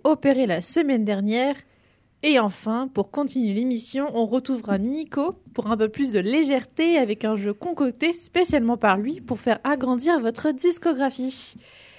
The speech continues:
Et enfin, pour clôturer, il sera temps à la fin de cette émission de vous faire partager les recommandations de la semaine par nous tous. Vous avez entendu, de nouveaux sujets seront mis sur la table. Soyez attentifs parce que ça va débuter sans plus attendre.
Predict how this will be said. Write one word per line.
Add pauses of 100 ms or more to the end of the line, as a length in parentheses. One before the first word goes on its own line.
(260)
Et
enfin,
pour
clôturer, (380)
il
sera
temps
à
la
fin
de
cette
émission (360)
de
vous
faire
partager
les
recommandations
de
la
semaine
par
nous
tous. (500)
Vous
avez
entendu,
de
nouveaux
sujets
seront
mis
sur
la
table.
Soyez
attentifs
parce
que
ça
va
débuter
sans
plus
attendre.